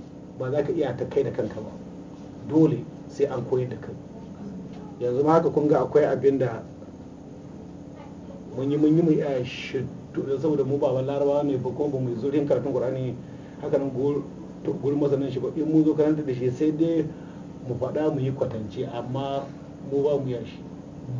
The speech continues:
Kwanakin baya da na zo biya gurin, na biya, na gane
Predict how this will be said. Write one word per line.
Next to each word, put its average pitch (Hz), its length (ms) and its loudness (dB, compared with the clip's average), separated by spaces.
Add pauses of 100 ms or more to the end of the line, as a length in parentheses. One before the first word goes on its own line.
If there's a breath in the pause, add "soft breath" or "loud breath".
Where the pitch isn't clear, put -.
(480)
Kwanakin 127 420 -2
baya 151 280 4
da 143 80 0
na 127 100 -2
zo 127 160 -2
biya 127 160 0
gurin, 113 400 -2
na 127 60 -4 (160)
biya, 131 260 0 (1120)
na 151 260 6
gane 175 400 10